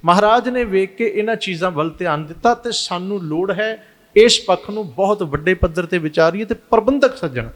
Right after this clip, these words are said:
ਜਾਂ ਜਿਹੜੇ ਸੂਝਵਾਨ ਵੀਰ ਭੈਣਾਂ ਤੁਹਾਡੇ 'ਚ ਬੈਠੇ ਨੇ, ਉਹ ਖਾਸ ਤੌਰ ਤੇ ਇਸ ਮੁੱਦੇ ਨੂੰ ਗੰਭੀਰਤਾ ਨਾਲ ਲਓ, ਵਿਚਾਰੋ ਤੇ ਸੰਗਤ ਦੇ ਵਿੱਚ ਮਿਲ ਕੇ ਇਸ ਚੀਜ਼ ਦਾ ਪ੍ਰਚਾਰ ਕਰੋ ਵੀ ਭਾਈ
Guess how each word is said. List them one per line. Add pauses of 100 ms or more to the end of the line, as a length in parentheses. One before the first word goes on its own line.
(300)
ਜਾਂ
ਜਿਹੜੇ
ਸੂਝਵਾਨ
ਵੀਰ
ਭੈਣਾਂ
ਤੁਹਾਡੇ
'ਚ
ਬੈਠੇ
ਨੇ, (460)
ਉਹ
ਖਾਸ
ਤੌਰ
ਤੇ
ਇਸ
ਮੁੱਦੇ
ਨੂੰ (180)
ਗੰਭੀਰਤਾ
ਨਾਲ
ਲਓ,
ਵਿਚਾਰੋ (380)
ਤੇ
ਸੰਗਤ
ਦੇ
ਵਿੱਚ
ਮਿਲ
ਕੇ (480)
ਇਸ
ਚੀਜ਼
ਦਾ
ਪ੍ਰਚਾਰ
ਕਰੋ
ਵੀ
ਭਾਈ